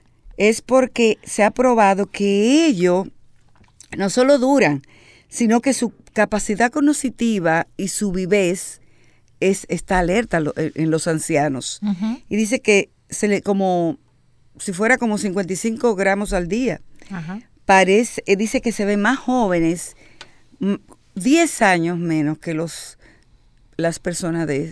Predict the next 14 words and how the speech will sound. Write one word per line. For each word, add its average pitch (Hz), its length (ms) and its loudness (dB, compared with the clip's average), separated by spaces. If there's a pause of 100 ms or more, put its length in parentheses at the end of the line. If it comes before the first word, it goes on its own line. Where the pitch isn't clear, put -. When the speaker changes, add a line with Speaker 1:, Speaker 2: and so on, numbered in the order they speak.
Speaker 1:
de 165 100 -2
esta 160 200 -4
parte 156 340 -4
del 139 160 -2
mundo. - 400 -10 (240)
¿Mm? 240 140 -4
Speaker 2:
Ok. - 160 -12 (680)
Speaker 1:
Mucho 214 360 0
más 180 160 0
jóvenes 156 600 -4
y 170 120 -6
funcionan 214 640 0
de 175 80 -2
manera 165 520 -2